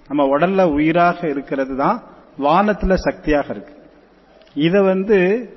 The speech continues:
பயோமெக்கானிட்டிசம் சொல்றோம், பாடிக்குள்ள இருக்கிறத பயோமெக்கானிட்டிசம் சொல்றோம், வானத்துல இருக்கிறத ஸ்கை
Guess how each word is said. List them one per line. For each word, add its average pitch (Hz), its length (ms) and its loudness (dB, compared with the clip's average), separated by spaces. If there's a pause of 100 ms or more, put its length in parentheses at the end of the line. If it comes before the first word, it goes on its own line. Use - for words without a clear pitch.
(380)
பயோமெக்கானிட்டிசம் 165 1160 2
சொல்றோம், 110 340 -10 (100)
பாடிக்குள்ள 175 640 0
இருக்கிறத 139 400 -4 (500)
பயோமெக்கானிட்டிசம் 131 1200 -2
சொல்றோம், - 360 -16 (640)
வானத்துல 165 600 2
இருக்கிறத 151 300 0
ஸ்கை 175 340 0